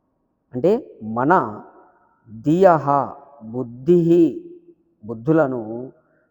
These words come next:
ప్రచోదయాత్ ప్రేరణ చేయుగాక. అంటే ఈ మంత్రంలో మొదట మనము పరమేశ్వరుని యొక్క లక్షణాలు చెప్పబడ్డాయి. ఆ లక్షణాలన్నీ నేను ధారణ చేస్తాను అంటే నా గుర్తు పెట్టుకుంటాను,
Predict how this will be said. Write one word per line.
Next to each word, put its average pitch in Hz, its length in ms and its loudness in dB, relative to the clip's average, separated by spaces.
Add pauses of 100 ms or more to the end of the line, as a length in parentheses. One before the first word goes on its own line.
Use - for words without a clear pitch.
(200)
ప్రచోదయాత్ 131 1200 -2 (200)
ప్రేరణ 139 600 -2
చేయుగాక. 120 680 -10 (1500)
అంటే 175 360 -4 (140)
ఈ 127 160 -8
మంత్రంలో 131 840 -4
మొదట 117 320 -10 (100)
మనము 131 340 -8
పరమేశ్వరుని 131 880 -8
యొక్క 127 500 -4 (200)
లక్షణాలు 135 540 -4
చెప్పబడ్డాయి. 120 760 -10 (580)
ఆ 127 140 0
లక్షణాలన్నీ 165 840 0
నేను 160 400 -2
ధారణ 143 460 0
చేస్తాను 123 840 -10
అంటే 131 240 -8
నా 131 340 -6
గుర్తు 127 320 -16
పెట్టుకుంటాను, 120 1000 -10